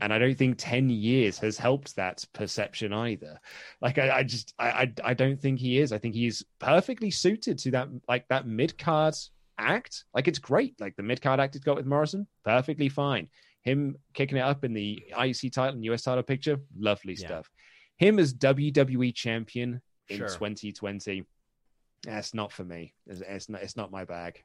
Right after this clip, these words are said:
Speaker 2: I can't write him off as a top-level guy just because, like, we never know when we'll see, like, a Daniel Bryan talking smack promo, and that, that lit stuff on fire. But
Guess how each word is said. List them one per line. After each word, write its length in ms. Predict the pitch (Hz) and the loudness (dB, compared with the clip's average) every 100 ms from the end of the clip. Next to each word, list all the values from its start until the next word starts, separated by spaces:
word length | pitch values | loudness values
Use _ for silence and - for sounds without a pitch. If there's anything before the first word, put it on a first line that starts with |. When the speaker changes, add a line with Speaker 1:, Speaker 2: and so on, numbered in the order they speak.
| _ | _
Speaker 2:
I 140 | 113 139 | -8 -8
can't 380 | - 196 220 165 | -8 -8 -8 -6
write 280 | 156 170 160 | -4 -2 -2
him 160 | 156 | -4
off 300 | 120 131 147 | -2 -4 -4
as 100 | 139 | -6
a 80 | 120 | -8
top-level 600 | - 131 120 143 123 117 | -6 -4 -4 -2 -4 -4
guy 320 | 95 101 101 123 | -6 -4 -4 -6
just 180 | 127 | -10
because, 460 | - 139 113 - - _ _ _ | -10 -6 -6 -6 -16 _ _ _
like, 160 | 139 123 | -8 -4
we 140 | 170 202 | -2 0
never 260 | 190 151 | 0 0
know 220 | 135 131 | 0 0
when 180 | 131 127 | 0 -2
we'll 100 | 120 | -6
see, 260 | 117 127 117 | -8 -8 -6
like, 180 | 110 107 | -4 -4
a 60 | |
Daniel 400 | 107 110 107 110 | -4 -4 -4 -6
Bryan 400 | 101 104 104 101 | -6 -6 -6 -8
talking 380 | 104 104 104 107 | -6 -6 -6 -10
smack 360 | - 104 98 - | -10 -8 -8 -8
promo, 460 | 113 110 110 104 | -10 -8 -6 -6
and 80 | 104 | -6
that, 160 | 123 - 90 _ _ _ _ | -8 -8 -18 _ _ _ _
that 400 | 135 135 147 95 | -12 -4 -4 -4
lit 320 | 113 113 104 - | -6 -6 -6 -8
stuff 340 | - 104 - | -4 -4 -4
on 140 | 95 | -8
fire. 460 | 90 104 92 90 87 | -6 -6 -4 -6 -8
But 280 | 90 107 | -6 -8